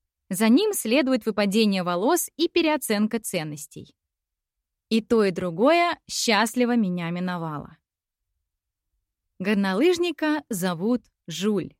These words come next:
его приятеля Джим. Студентик откликается на универсальное имя Мишель. Подслушать имена остальных не удалось.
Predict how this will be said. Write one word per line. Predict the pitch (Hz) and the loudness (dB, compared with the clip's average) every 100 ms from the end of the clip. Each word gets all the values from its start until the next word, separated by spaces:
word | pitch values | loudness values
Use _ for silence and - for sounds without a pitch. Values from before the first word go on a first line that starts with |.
| _ _ _ _ _ _ - | _ _ _ _ _ _ -6
его | 175 196 190 | -2 0 0
приятеля | - 165 170 220 254 254 233 220 - | -2 -4 0 0 0 0 -2 -4 -6
Джим. | 156 180 160 160 _ _ _ _ _ _ _ _ | -6 -6 -6 -10 _ _ _ _ _ _ _ _
Студентик | - - 185 160 302 415 370 349 - | -18 -8 -6 -2 0 0 -2 -4 -2
откликается | 220 - 190 170 220 285 302 - - 247 - | -6 -4 -6 -2 2 2 2 -2 -2 -2 2
на | 220 220 | 2 2
универсальное | 208 196 170 175 - 226 277 247 226 | 2 0 -2 -6 -2 2 4 4 2
имя | 220 233 220 190 | 0 2 2 2
Мишель. | 185 190 - 170 135 - _ _ _ _ _ _ _ _ _ | -2 -4 -4 -4 -6 -16 _ _ _ _ _ _ _ _ _
Подслушать | 202 214 - 277 254 220 - | -2 -2 0 -2 0 -6 -2
имена | 240 220 220 | 0 2 2
остальных | 202 - 202 196 254 320 - | -2 -2 -2 2 2 0 -4
не | 208 | -2
удалось. | 214 208 196 160 165 - | 0 0 -2 -6 -10 -20